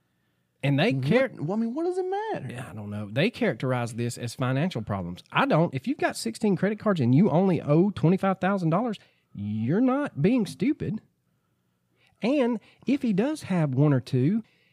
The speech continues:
Speaker 1: it may be because they share an account and he uses that credit card to buy her personal gifts so that she
Speaker 2: I,
Speaker 1: doesn't know about it. I
Speaker 2: I,
Speaker 1: do that.
Speaker 2: I have,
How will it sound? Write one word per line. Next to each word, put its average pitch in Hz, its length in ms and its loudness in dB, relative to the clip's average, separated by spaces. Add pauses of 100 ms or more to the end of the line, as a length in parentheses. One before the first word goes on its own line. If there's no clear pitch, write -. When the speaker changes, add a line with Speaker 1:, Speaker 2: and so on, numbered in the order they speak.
(200)
Speaker 1:
it 156 160 2
may 170 180 4
be 233 160 2
because 156 380 0
they 139 100 0
share 170 260 0
an 147 80 4
account 214 420 0
and 156 180 2
he - 220 0
uses 160 420 2
that 139 180 0
credit 233 300 -2
card 147 320 2
to 135 100 -2
buy 131 300 0
her 127 160 -2
personal 170 400 0
gifts 120 360 -2 (260)
so 156 200 4
that 156 140 0
she 104 80 -2
Speaker 2:
I, 190 80 4
Speaker 1:
doesn't 214 260 6
know 320 160 4
about 139 220 4
it. - 80 -4
I 143 240 4
Speaker 2:
I, 294 40 8
Speaker 1:
do 320 200 2
that. 127 260 0
Speaker 2:
I 110 120 -6
have, 117 260 -6